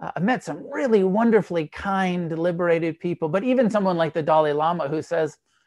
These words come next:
"I'm not enlightened," or Thich Nhat Hanh who admits, "I'm not fully liberated."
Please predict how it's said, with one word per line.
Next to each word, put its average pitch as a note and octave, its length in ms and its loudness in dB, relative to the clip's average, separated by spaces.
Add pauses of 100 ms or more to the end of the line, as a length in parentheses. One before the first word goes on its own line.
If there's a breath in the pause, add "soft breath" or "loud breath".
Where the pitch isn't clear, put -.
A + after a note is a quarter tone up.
(760)
"I'm F3 140 0
not A#3+ 160 4
enlightened," C3+ 680 -6 (680)
or D3+ 140 -10
Thich - 220 -8
Nhat C#3 200 -6
Hanh C#3 320 -6
who C3+ 120 -4
admits, B2+ 360 -6
"I'm F3 160 -4
not G#3 240 -4
fully B2+ 260 -6
liberated." A#2+ 680 -8